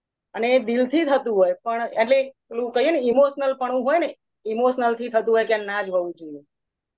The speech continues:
જ્ઞાનથી નથી થતું, નહીં તો બીજી વાર ઊભું ના થાય, પણ ઇમોશનલ પણાથી થાય છે કે આ ના જ હોવું જોઈએ. તો હવે આ કેવી રીતે સોલ્યુશન લેવાનું? હાલ તમે કીધું ને કે મોક્ષે જવું હોય તો એના માટે,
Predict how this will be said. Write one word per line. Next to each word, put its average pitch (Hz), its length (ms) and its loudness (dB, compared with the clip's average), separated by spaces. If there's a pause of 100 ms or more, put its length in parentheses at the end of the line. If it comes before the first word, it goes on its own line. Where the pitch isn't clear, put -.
જ્ઞાનથી 202 460 0
નથી 233 280 -2
થતું, 180 380 -4
નહીં 196 140 -8
તો 226 80 -4
બીજી 220 240 -12
વાર 233 160 2
ઊભું 220 260 -4
ના 208 160 -2
થાય, 165 220 -8
પણ 208 280 -8 (380)
ઇમોશનલ 220 440 0
પણાથી 214 400 0
થાય 196 240 4
છે 196 160 -4
કે 196 80 -4
આ 196 80 0
ના 190 220 0
જ 190 60 -4
હોવું 170 300 -2
જોઈએ. 151 280 -12 (2250)
તો 196 120 0
હવે 202 160 0
આ 202 160 0
કેવી 214 320 -2
રીતે 220 240 -4
સોલ્યુશન 185 640 -4 (400)
લેવાનું? 165 480 -12 (200)
હાલ 196 240 2
તમે 226 240 2
કીધું 233 260 2
ને 233 120 2
કે 226 120 2
મોક્ષે 208 420 0
જવું 226 240 2
હોય 226 160 0
તો 220 80 0
એના 214 180 -2
માટે, 226 360 -2